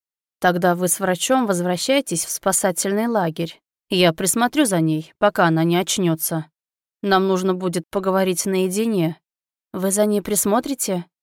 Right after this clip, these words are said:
В любом случае, они оба были нужнее в спасательном лагере, чем здесь. Таня согласилась без особых возражений и предупредила Килиана: "Не пытайтесь её разбудить.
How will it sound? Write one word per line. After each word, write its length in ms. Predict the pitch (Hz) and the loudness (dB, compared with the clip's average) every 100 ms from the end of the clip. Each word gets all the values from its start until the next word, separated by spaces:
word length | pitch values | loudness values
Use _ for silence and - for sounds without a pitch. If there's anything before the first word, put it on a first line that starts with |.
| _ _ - | _ _ -4
В 80 | |
любом 320 | 208 208 302 330 | -2 2 2 2
случае, 540 | - 262 - 233 220 | 0 -4 -2 -2 0
они 200 | 220 233 | 0 0
оба 220 | 277 233 | 0 -2
были 220 | 185 185 | -2 -2
нужнее 420 | 185 202 202 202 185 | 0 -2 -2 -2 -4
в 60 | |
спасательном 760 | - 240 - 311 - 196 180 185 | -4 -4 0 0 2 0 0 0
лагере, 380 | 196 170 170 170 | 0 0 -2 -2
чем 240 | - 220 | -4 -4
здесь. 480 | 208 185 170 165 - _ _ _ _ _ | -4 -4 -4 -4 -10 _ _ _ _ _
Таня 360 | - 285 285 247 | -2 2 2 0
согласилась 680 | - 208 220 - 311 269 185 | -2 -2 -4 -2 -2 -2 -2
без 180 | 180 185 | -2 -2
особых 460 | 190 202 185 190 | -2 -2 -4 -4
возражений 760 | 202 202 240 269 294 226 175 160 | -4 -4 -2 -2 0 0 -2 -6
и 220 | - 196 | -8 -8
предупредила 720 | 180 220 226 285 262 294 247 175 | -6 -4 -2 -2 -2 0 0 -2
Килиана: 680 | - 180 170 170 170 165 - _ _ _ _ _ _ | -4 -2 0 -2 -4 -8 -10 _ _ _ _ _ _
"Не 100 | 240 | -2
пытайтесь 640 | 240 233 196 185 247 240 | 0 2 2 0 -2 -4
её 200 | 262 254 | -2 0
разбудить. 760 | 233 220 226 262 226 185 - - | 0 -2 -4 -6 -2 -4 -4 -10